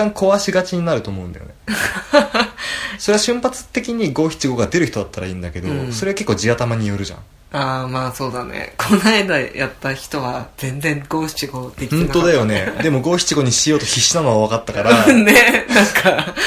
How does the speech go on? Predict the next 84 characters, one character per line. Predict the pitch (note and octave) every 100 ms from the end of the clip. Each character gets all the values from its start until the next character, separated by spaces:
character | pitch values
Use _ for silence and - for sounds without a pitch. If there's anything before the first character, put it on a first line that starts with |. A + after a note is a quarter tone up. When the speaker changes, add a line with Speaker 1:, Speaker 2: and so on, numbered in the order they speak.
| G#3 -
Speaker 2:
そ | -
の | F3+
ま | E3 E3
ま | D#3 D3
ほ | F3+
っ | D#3+
と | - F3
い | E3
た | E3+
け | D3 D3+
ど。 | A2+ A2+ G2+ -
Speaker 1:
<laughs> | - - - -
あ | E3
れ | F#3
ア | F#3+
ウ | E3
ト | G#2+
だ | -
よ |
ね。 | -
Speaker 2:
ア | - E3+
ウ | -
ト | - G#2+
だ | -
ね。 | - - - - F4 - F#3 F3+ F#3+ -
全 | G#3
く | G#3 F3
字 | C#3 E3 F#3
余 | G3 G3 F#3+
り | E3
に | D3 C#3+
し | -
か | B2+
な | C3+
っ | -
て |
な | B2
か | A#2+
っ | A2
た | G#2+
ね。 | G#2
Speaker 1:
う | G#2
ん。 |
だ | G2+
か | G2 A2 - - F3+ D3 -
ら | A#2+
そ | - F3
の | A#3
辺 | - A#3
も | G#3+ G3+
ち | G#3
ょ |
っ | G#3
と | B2+
こ | A#2+ G#2+
う、 |
パ | - E3+
ー | F3
テ | -
ィ | F3+
ー | -
感 | A#2+ A#2 B2
あ | B2+
る | A2+
よ | A#2 A#2
う | G#2+
な | G2 F2+ - - - - - - -
作 | - A#2
り | G#2+
に | G2+
し | G2
て | G#2
く | G#2+
れ | G#2+
れ | G#2+
ば | G2
な | A2 A#2
と | - F2
は |
思 | E2+ D#2+
う |
け | D2+
ど |
ね。 | D#2+